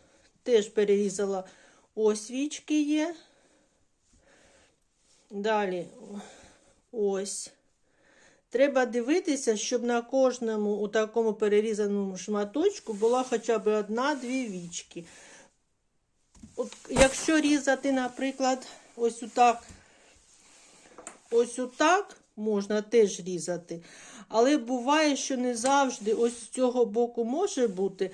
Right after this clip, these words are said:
а з цього боку може не бути. То краще перерізати ось отак.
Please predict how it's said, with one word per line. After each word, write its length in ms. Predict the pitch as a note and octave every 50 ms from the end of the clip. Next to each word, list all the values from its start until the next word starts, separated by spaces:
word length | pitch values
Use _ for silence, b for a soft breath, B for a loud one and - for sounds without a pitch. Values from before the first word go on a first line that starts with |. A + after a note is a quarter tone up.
| B B B B B B
а 120 | A3 G#3+
з 60 | G#3 -
цього 360 | - D#4 F4 F#4 E4 D4 C4
боку 340 | G#3 G#3 G#3+ G#3 G#3+ - G#3+
може 340 | G#3 B3 C4+ C#4 C4+ C4+ C4
не 160 | C4 C4 B3+
бути. 360 | G#3+ G3 G3+ F#3+ F#3+ F#3+ F#3
То 180 | - - G#3+ G#3+
краще 500 | - B3 C4+ D4 E4+ E4+ - - - G#3+
перерізати 800 | - A3+ G#3 A3+ G#3+ A3+ A#3 G#3 G#3+ C4 C#4+ C#4+ C#4+ - G#3
ось 300 | - A3 B3 B3 B3 -
отак. 560 | B3 A#3+ A#3+ - - F3 E3 D#3+ - - -